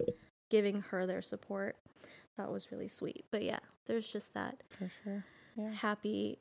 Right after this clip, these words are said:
Speaker 1: happy and sad in that scene, which I think is really potent.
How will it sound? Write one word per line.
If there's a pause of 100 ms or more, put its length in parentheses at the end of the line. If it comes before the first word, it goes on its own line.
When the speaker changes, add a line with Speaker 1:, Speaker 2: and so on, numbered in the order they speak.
Speaker 1:
happy
and
sad
in
that
scene,
which
I
think
is
really
potent.